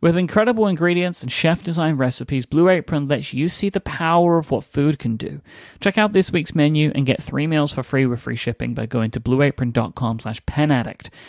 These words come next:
That is blue apron dot com slash pen addict to get your first three meals free with free shipping. Blue Apron,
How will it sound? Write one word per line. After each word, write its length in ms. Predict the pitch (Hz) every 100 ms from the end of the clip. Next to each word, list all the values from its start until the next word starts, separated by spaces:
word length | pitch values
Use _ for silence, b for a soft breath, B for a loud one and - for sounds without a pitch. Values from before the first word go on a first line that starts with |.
| B B
That 100 | 120
is 80 | 113
blue 220 | 185 220
apron 280 | 196 170 147
dot 200 | 165 -
com 220 | 156 139
slash 280 | 143 139 -
pen 200 | 131 127
addict 280 | 120 120 -
to 80 | 123
get 120 | 110
your 120 | 120
first 340 | - 131 139
three 180 | - 135
meals 240 | 160 156 -
free 220 | 127 123
with 160 | 110
free 200 | - 113
shipping. 420 | 113 113 - 110 - B B
Blue 180 | 185 175
Apron, 380 | - - -